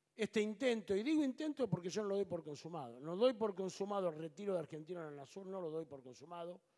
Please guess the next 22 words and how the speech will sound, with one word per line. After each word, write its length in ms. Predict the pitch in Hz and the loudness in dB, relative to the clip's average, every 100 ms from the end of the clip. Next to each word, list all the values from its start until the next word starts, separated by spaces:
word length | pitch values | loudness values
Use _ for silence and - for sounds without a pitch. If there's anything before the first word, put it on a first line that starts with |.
| _ _ _ | _ _ _
porque 240 | 143 143 143 | -12 -10 -8
para 260 | 151 147 | -6 -6
consumarse 1000 | 156 160 - 175 226 247 240 - 262 262 _ _ - | -8 -8 -8 0 2 4 2 -4 -6 -8 _ _ -10
el 100 | 156 | -6
retiro 460 | 156 160 214 220 190 | -4 -4 -6 -4 -2
de 80 | 156 | -2
la 100 | 143 | -4
unasur. 520 | 143 139 226 285 - _ _ | -6 -4 -2 -2 -4 _ _
Por 160 | - 202 | 0 0
ahora 120 | 277 | 0
es 80 | 214 | -2
una 140 | 214 180 | -4 -4
propuesta 440 | 208 226 - 214 | -4 -4 -6 -4
del 180 | 269 254 | -4 -4
Ejecutivo. 640 | - 190 165 139 123 117 _ _ _ - | -6 -8 -10 -12 -14 -16 _ _ _ -6
Y 60 | |
el 80 | 185 | -4
Ejecutivo 460 | 180 214 220 294 208 | -4 -4 -4 -2 -2
tiene 240 | 247 226 | -4 -6
todo 320 | - 339 285 | -6 -6 -6
su 180 | - 294 | -6 -2
derecho 640 | 226 220 262 - 131 110 | 2 2 2 -2 -10 -12